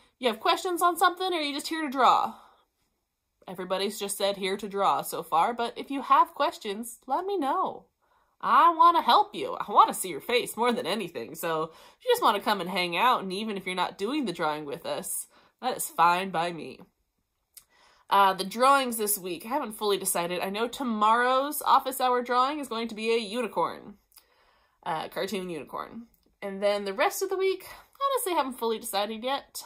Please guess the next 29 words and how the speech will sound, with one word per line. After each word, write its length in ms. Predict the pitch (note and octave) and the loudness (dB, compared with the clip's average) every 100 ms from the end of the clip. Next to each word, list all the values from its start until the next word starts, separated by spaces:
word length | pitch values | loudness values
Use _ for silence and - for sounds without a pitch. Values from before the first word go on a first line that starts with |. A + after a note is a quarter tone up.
| - | -4
I'll 160 | G#3+ | -4
get 240 | G#3+ A#3+ A#3 | -2 -6 -4
that 180 | G#3+ G#3 | -4 -2
up. 320 | G#3+ G3+ - - - | -2 -4 -8 -20 -14
I'll 240 | E4 C#4+ | -8 -6
decide 400 | G#3 G3 F#3+ F#3 | -6 -6 -4 -4
by 100 | F3+ | -4
the 60 | F3+ | -8
time 260 | F3 G#3 G3+ | -6 -6 -6
I 80 | |
post 420 | G3+ - C4 C#4 - | -10 -6 -4 -4 -6
this 140 | D4 | -10
video, 380 | C4 E4 A#3+ F3 | -8 -6 -2 0
honestly. 500 | G#3+ B3 - G3 A3+ - _ _ _ _ _ - | 0 0 -6 -10 -10 -14 _ _ _ _ _ -10
Figure 180 | G#3 F3+ | -8 -6
that 200 | F#3 - | -6 -6
one 100 | F3 | -8
out 220 | F3 - | -8 -10
then. 320 | F#3 F#3+ G3+ _ _ _ _ _ _ _ _ _ _ | -12 -12 -16 _ _ _ _ _ _ _ _ _ _
Um, 460 | A3+ A3+ A3+ A#3+ A#3+ - - - - _ _ _ _ _ | 2 4 4 2 -2 -8 -12 -16 -20 _ _ _ _ _
thinking 320 | - E4+ C4+ G3 | -12 -8 -8 -6
Goofy. 500 | G3 G3+ - - - _ _ - | -8 -8 -12 -20 -20 _ _ -14
Maybe 220 | E4+ E4 | -8 -6
Goofy 420 | A3 G#3 G#3 E3 | -6 -10 -10 -10
on 160 | D#3+ - | -10 -12
Wednesday. 680 | - - - - - B3 A#3+ _ _ _ D4+ | -16 -16 -18 -16 -18 -20 -20 _ _ _ -16
Yeah. 340 | D#4 B3 - - - - _ _ | -12 -12 -14 -20 -20 -20 _ _
Goofy 600 | C#4 C#4+ - D4 C#4+ - | -14 -14 -12 -10 -10 -12
and... 880 | - A3+ A#3+ A#3+ A#3 A#3 A#3 A#3+ A#3 | -12 -10 -8 -6 -6 -6 -6 -6 -8